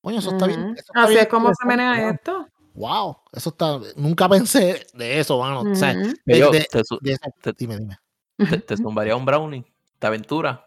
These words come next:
Speaker 1: Papi, lo que pasa es que, pues, por el trabajo está complicado. Y, y,
Speaker 3: Ah,
Speaker 1: mano,
Speaker 3: verdad, sí, sí.
Speaker 1: que,
Speaker 2: Él no
Speaker 1: ok.
Speaker 2: puede. Acho,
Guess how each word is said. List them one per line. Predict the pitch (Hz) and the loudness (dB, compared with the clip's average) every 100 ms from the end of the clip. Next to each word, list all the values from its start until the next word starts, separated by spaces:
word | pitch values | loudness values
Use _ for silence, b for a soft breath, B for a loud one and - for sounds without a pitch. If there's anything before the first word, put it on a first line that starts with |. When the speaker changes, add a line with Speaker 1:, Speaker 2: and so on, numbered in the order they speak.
| _ _ _ _ _ | _ _ _ _ _
Speaker 1:
Papi, | - 147 185 | -2 2 4
lo | 180 | 4
que | 156 151 | 4 2
pasa | 139 180 | 0 -2
es | |
que, | - 196 | -2 -2
pues, | 180 - - 143 | -2 -4 -4 -2
por | - 143 | 0 0
el | 139 | 0
trabajo | 139 131 143 170 | -2 0 2 2
está | - 151 | 0 -2
complicado. | 165 170 175 147 135 _ | -2 -2 -2 -2 -4 _
Y, | - 147 143 | -4 -2 -2
y, | 175 170 165 | 0 0 2
Speaker 3:
Ah, | |
Speaker 1:
mano, | 135 165 147 | 4 4 2
Speaker 3:
verdad, | 123 | -4
sí, | 123 117 | -12 -16
sí. | - | 0
Speaker 1:
que, | 190 | 4
Speaker 2:
Él | 214 | 6
no | 220 233 | 6 6
Speaker 1:
ok. | |
Speaker 2:
puede. | 208 196 190 190 196 185 175 - _ | 6 6 6 6 6 6 2 -2 _
Acho, | - 196 | 2 4